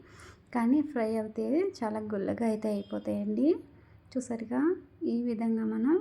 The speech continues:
ఫ్రై చేసుకోవాలి. ఇవి ఇప్పుడు గుల్లగా అవినాయి కదండి, చాలా బాగా ఫ్రై అయినాయి. మనం చేత్తో ఇలా చిదిపినప్పుడు అది పౌడర్ లాగా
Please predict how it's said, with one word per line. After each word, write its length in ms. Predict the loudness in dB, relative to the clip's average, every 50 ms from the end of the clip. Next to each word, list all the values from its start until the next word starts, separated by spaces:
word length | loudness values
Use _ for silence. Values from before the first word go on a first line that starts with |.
| 0 -4 -8
ఫ్రై 160 | -4 -4 -4 -2 -4
చేసుకోవాలి. 680 | -6 -6 -6 -8 -6 -6 -4 -4 -4 -4 -2 -2 -2 -2 -4 -6 -14 -20 -20 -20 -20 _ -20 -20 -20 -20 _ _ -10 _ -6
ఇవి 120 | -4 -4 -6
ఇప్పుడు 240 | -4 -2 0 2 2 4 4 2 2 4 2
గుల్లగా 400 | 2 2 2 0 0 2 0 0 0 0
అవినాయి 280 | 0 0 0 0 0 0 -2
కదండి, 340 | -2 -2 -2 0 2 4 4 4 4 2 -4 -8 -8
చాలా 180 | -6 -6 -4 -2 -2 -2
బాగా 260 | -2 -2 -2 -4 -4 -4 -4
ఫ్రై 140 | -2 -2 0 0 0 0
అయినాయి. 340 | 2 2 2 4 4 4 4 2 -6 -14 -20 -20 -20 -20 _ _ _ _ _ _ _ _ 6 8
మనం 180 | 10 10 10 8 8
చేత్తో 280 | 4 0 -2 4 6 6 6 6
ఇలా 120 | 4 0 -2 -2
చిదిపినప్పుడు 560 | -2 -2 -2 0 0 0 -2 -2 -2 -4 0
అది 100 | 0 0 0 0 0
పౌడర్ 320 | 0 2 2 2 0 0 0
లాగా 260 | -2 0 2 4 6